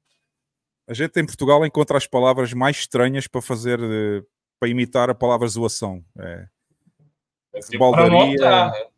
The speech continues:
Speaker 2: Deu pra anotar.
Speaker 1: rebaldaria, regabof, é, é assim, tipo as palavras mais estúpidas que possam existir. <laughs> É português arcaico, meu.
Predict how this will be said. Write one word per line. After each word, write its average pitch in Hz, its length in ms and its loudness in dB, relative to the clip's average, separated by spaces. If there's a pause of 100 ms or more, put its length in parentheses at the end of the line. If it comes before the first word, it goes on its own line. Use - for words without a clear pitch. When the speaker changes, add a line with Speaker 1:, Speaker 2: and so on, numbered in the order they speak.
(160)
Speaker 2:
Deu - 100 -20
pra 143 140 -6
anotar. 151 220 -2
Speaker 1:
rebaldaria, 147 840 2
regabof, 131 720 0
é, 123 160 -4
é 135 80 -4
assim, 156 260 -6
tipo 170 240 -10
as 156 80 -4
palavras 170 440 0
mais 160 180 -4
estúpidas 147 440 -6
que - 40 -20
possam 139 240 -4
existir. 104 420 -14 (260)
<laughs> - 520 -14 (320)
É 202 60 -2
português 208 340 0
arcaico, 123 480 -4
meu. 92 240 -14